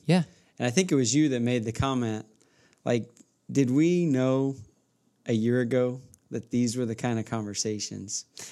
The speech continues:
Speaker 2: Or what would we have thought about?
Speaker 1: Yeah, if, if we would have taken, recorded our conversation we had and played it to ourselves in twenty nineteen, how ridiculous that conversation, um, would have sounded to us. But here we are.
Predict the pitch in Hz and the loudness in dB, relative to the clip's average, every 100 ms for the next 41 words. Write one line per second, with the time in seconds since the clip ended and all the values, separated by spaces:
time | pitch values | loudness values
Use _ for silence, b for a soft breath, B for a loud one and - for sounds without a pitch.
0 | B 165 208 202 170 160 147 120 143 131 | B 6 6 6 4 4 4 2 0 2
1 | 117 110 110 50 139 170 156 127 123 143 | 0 -2 -4 -4 2 4 4 2 -4 -2
2 | 135 165 185 160 139 - 160 160 135 131 | 2 4 6 4 2 2 2 4 2 0
3 | - 156 156 151 139 135 151 139 120 143 | 2 4 4 0 0 -2 0 0 0 0
4 | 123 127 117 123 123 113 113 123 117 113 | 0 -2 0 0 0 0 -2 -2 -2 -2
5 | 110 - - _ - - 139 143 - 127 | -4 -8 -12 _ -8 0 2 2 0 0
6 | 120 135 127 120 113 127 123 117 117 120 | 2 2 0 -2 -4 -6 -6 -6 -6 -6
7 | - 113 110 113 _ _ _ _ _ - | -8 -8 -10 -14 _ _ _ _ _ -4
8 | 143 143 123 113 123 123 120 113 110 - | 0 0 -2 -2 -4 -4 -6 -4 -4 -6
9 | 113 - 117 110 110 113 110 - 110 107 | -8 -8 -8 -8 -8 -8 -8 -8 -10 -12
10 | b b b b b b - 110 107 104 | b b b b b b -10 -6 -6 -8
11 | 107 - 120 117 104 - 117 113 110 110 | -12 -12 -6 -6 -4 -6 -6 -6 -10 -10
12 | 117 - 120 113 110 - 113 113 135 135 | -14 -10 -8 -6 -6 -6 -8 0 2 2
13 | 135 143 131 | 2 2 0